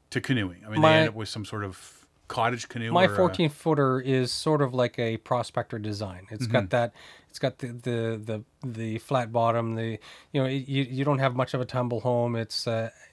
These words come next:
Speaker 2: asymmetric. It's, it's a decent design, right?
Speaker 1: Yeah, and I mean, mine's a sixteen footer, and it, it holds quite a bit of, uh,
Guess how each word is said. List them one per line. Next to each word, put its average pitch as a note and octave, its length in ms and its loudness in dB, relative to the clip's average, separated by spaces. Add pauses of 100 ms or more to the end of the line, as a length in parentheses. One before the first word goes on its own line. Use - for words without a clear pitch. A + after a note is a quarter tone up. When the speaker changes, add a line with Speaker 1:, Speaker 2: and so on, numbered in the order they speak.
Speaker 2:
asymmetric. A#2+ 640 -4
It's, - 260 -10
it's C3 180 -6
a B2 60 -4
decent A#2 460 -4
design, G2+ 420 -6
right? G2 240 -10 (640)
Speaker 1:
Yeah, D3 280 8
and A#2+ 120 2
I C#3 120 6
mean, D3 140 8
mine's D3+ 240 6
a B2 60 -4
sixteen B2 460 -2
footer, G#2+ 380 -2
and G#2+ 200 -4
it, G#2 180 -6
it A2 100 -6
holds A#2 320 -4
quite G2+ 280 -6
a F#2+ 40 -8
bit F#2+ 200 -6
of, F2+ 300 -12
uh, F#2 240 -6